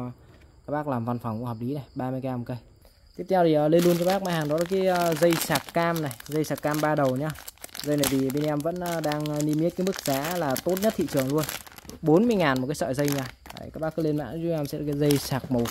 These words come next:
cam. Sạc màu cam ba đầu nhá. Đấy, sạc cam ba đầu. Bốn mươi K thôi, chỉ có bốn mươi ngàn một sợi dây này. Đấy, bốn mươi K một sợi thôi. Mà các bác mua một sợi này là sạc một lúc là được rất nhiều thiết bị luôn. Đấy thì, ờ,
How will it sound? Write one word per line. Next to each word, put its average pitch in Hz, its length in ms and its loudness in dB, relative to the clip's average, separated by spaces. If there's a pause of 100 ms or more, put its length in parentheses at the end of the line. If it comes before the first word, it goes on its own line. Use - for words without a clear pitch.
cam. 151 200 6 (720)
Sạc 135 240 -4
màu 127 100 2 (120)
cam 143 260 2
ba 147 160 4
đầu 135 220 4
nhá. 143 140 -6 (240)
Đấy, 120 80 -6
sạc - 280 -6
cam 135 180 -2
ba 135 120 -2
đầu. 123 140 -2 (920)
Bốn 135 180 0
mươi 180 100 0
K - 40 0
thôi, 139 260 2 (140)
chỉ - 160 -10
có 107 80 -6
bốn 127 140 0
mươi 165 100 -2
ngàn 123 180 -2
một 113 60 -4 (240)
sợi - 220 -10
dây 123 160 -2
này. 113 100 -4 (180)
Đấy, - 140 -14
bốn 117 200 -4
mươi 156 80 -2
K - 60 -6
một 127 260 -2
sợi - 220 -8
thôi. 120 100 -4 (640)
Mà 120 460 0 (140)
các 139 80 -2
bác 165 160 2
mua 160 140 4
một 147 120 4
sợi - 200 -2
này 123 160 0
là 120 140 -2
sạc 131 280 -4
một 127 60 -2
lúc 160 220 2
là 131 100 -2
được 123 200 -4
rất 175 220 0
nhiều 135 160 4
thiết 185 120 2
bị 180 160 -4
luôn. 143 180 4 (360)
Đấy 120 160 -6
thì, 131 120 2
ờ, 120 140 2